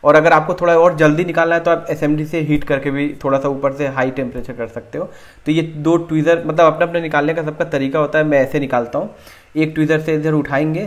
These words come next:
धीरे से और दूसरे tweezer से इस तरीके से उठा लेंगे motherboard को। देखिए ये मेल्ट हो गया है,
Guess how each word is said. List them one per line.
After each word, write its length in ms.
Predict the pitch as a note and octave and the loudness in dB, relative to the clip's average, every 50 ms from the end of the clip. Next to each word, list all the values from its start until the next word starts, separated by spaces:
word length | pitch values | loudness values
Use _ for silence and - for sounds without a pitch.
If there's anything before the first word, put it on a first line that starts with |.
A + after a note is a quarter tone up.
| E3 D3 | -8 -8
धीरे 220 | C#3 C3+ C3+ D3 | -8 -6 -6 -6
से 220 | D3 - F#3+ A#3+ B3 - - - - - - | -6 -6 -8 -10 -10 -12 -18 -20 -14 -6 -4
और 120 | C#3+ C#3+ | -2 -2
दूसरे 300 | C#3+ C#3 C#3 C3+ - D#3 | -2 -4 -6 -6 -8 -8
tweezer 320 | D#3 D#3 C#3+ C3+ C#3 C#3+ C#3+ - - | -8 -8 -6 -6 -6 -8 -8 -8 -10
से 180 | D#3+ F3+ F3 - | -10 -10 -10 -14
इस 140 | - - - - | -18 -16 -12 -10
तरीके 260 | C3+ B2+ B2 - C#3 | -10 -10 -8 -10 -8
से 80 | D3 | -8
उठा 200 | C#3+ B2 - B2+ | -8 -8 -6 -6
लेंगे 220 | A2+ A#2 A#2+ A#2+ A#2+ | -6 -6 -6 -6 -6
motherboard 460 | A2+ A#2+ A2+ A2 A#2 G#2+ A2 A2+ - | -6 -6 -8 -8 -8 -10 -12 -12 -12
को। 100 | - A#2 | -12 -12
देखिए 300 | A2 G#2+ G#2+ - G2+ G2+ - - - G#2 | -12 -12 -14 -14 -18 -18 -18 -20 -18 -16
ये 160 | G#2 G2 G2+ - - | -14 -14 -16 -14 -12
मेल्ट 240 | A#2+ B2+ C3 B2 B2+ | -10 -10 -8 -8 -6
हो 100 | C3+ C3 | -6 -6
गया 120 | C3+ D3 | -6 -6
है, 160 | F3 G#3+ G#3+ | -8 -10 -12